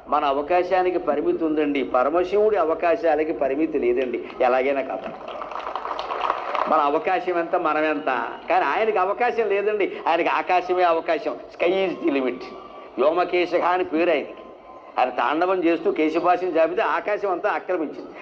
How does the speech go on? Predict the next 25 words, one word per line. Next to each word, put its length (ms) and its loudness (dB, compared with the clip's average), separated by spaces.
ఆయనకి 220 2
అవకాశం 420 2
ఏంటంటే 280 0
ఆకాశం 500 2
అండి, 340 2
అంతుందా? 520 0
ఆయన 180 0
కూడా 300 0
ఏమంటాడు 300 -2
మనకు 200 0
అర్థం 280 -2
కావడానికి, 380 2
"నువ్వు 360 2
అవకాశం 400 0
మేరకు 280 2
చేసావు 280 4
కదరా, 320 2
నేను 140 4
కూడా 180 0
అవకాశం 460 0
మేరకు 220 0
కాపాడుతా", 540 2
కానీ 200 0
అవకాశం 440 0
ఎంత? 400 0